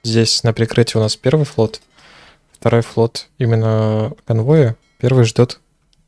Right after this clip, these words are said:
э, сигнала, если что, вмешается. Ну и я надеюсь, что сможем мы спокойно пересечь Ла-Манш. Всё-таки воздух мы здесь перебили, как вы можете видеть, очень много самолётов мы им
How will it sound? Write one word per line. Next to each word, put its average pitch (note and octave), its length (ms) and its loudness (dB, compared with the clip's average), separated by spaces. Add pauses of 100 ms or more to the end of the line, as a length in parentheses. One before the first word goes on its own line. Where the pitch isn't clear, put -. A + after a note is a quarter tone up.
(280)
э, A2+ 380 -10 (880)
сигнала, B2 400 2
если A#2 180 0
что, A#2+ 180 -2
вмешается. A#2+ 680 -4 (640)
Ну C#3+ 200 4
и D#3 40 6
я D3 180 0
надеюсь, B2 360 2
что - 240 -6
сможем C3 300 0
мы B2 80 2
спокойно A#2+ 360 -2
пересечь A2+ 440 -2
Ла-Манш. B2+ 420 0 (540)
Всё-таки - 340 -6
воздух A#2 380 -2
мы A2+ 100 2
здесь A2 300 -2 (400)
перебили, D3+ 580 0 (180)
как - 100 -16
вы A#2 60 0
можете A2+ 260 -4
видеть, A2+ 380 -6 (440)
очень B2 360 2
много A2+ 180 -2
самолётов A2 480 -2
мы A2+ 140 0
им A2 120 -2